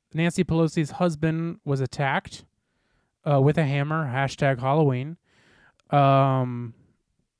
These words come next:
we got, <laughs> wow, I spelled that so wrong.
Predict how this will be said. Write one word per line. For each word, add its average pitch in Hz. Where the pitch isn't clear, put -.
we 151
got, 170
<laughs> 165
wow, 139
I 190
spelled 165
that 160
so 302
wrong. 233